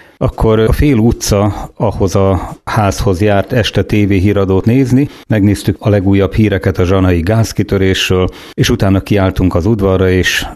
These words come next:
a sötét égbolton néztük azt a hatalmas, ö, vöröses, narancssárgás fényforrást, amely onnan zsanáról jött. Feri bácsi, te szolgálatban voltál akkor, amikor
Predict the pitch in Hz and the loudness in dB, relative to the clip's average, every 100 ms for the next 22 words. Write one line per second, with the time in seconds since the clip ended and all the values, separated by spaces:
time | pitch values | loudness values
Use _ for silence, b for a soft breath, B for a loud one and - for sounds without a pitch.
0 | - - 90 87 - - 98 107 95 90 | -6 -2 0 -2 -4 -4 -2 0 0 -2
1 | - - 110 92 95 90 95 90 95 90 | -12 -4 -2 0 0 -2 0 2 0 -2
2 | - 87 - 90 92 90 90 90 90 - | -4 -2 -2 -2 -2 0 0 2 0 0
3 | - 92 90 92 101 120 98 101 90 - | -2 0 2 0 -4 -2 0 0 0 -2
4 | 90 - 95 92 90 - 92 87 92 90 | -4 -2 -2 0 -2 -2 -2 0 -2 -2
5 | - 107 101 - 92 92 95 110 - 120 | -4 0 0 0 0 0 0 -2 -4 -2
6 | 101 92 92 - 98 92 87 85 92 90 | 0 2 0 0 2 4 2 2 2 2
7 | 90 90 90 87 - - - 123 113 104 | 2 2 2 0 -2 -10 -4 0 0 0
8 | - 98 98 113 98 95 92 92 92 95 | -2 -2 -2 0 0 0 0 0 0 2
9 | 92 95 92 92 - 92 95 92 92 92 | 0 0 0 -2 -2 0 0 0 0 0